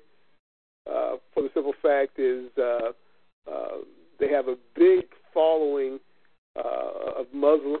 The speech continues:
um, the Muslim, uh, Mormon faithful fans.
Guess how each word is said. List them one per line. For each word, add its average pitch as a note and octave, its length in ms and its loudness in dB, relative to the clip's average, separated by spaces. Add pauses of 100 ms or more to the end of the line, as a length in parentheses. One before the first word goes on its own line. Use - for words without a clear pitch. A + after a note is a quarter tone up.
um, B2 140 -8
the A#2 80 -10
Muslim, A2+ 440 -10 (140)
uh, A#2 160 -6 (180)
Mormon D3 480 2 (640)
faithful D3+ 520 0 (540)
fans. D3 420 2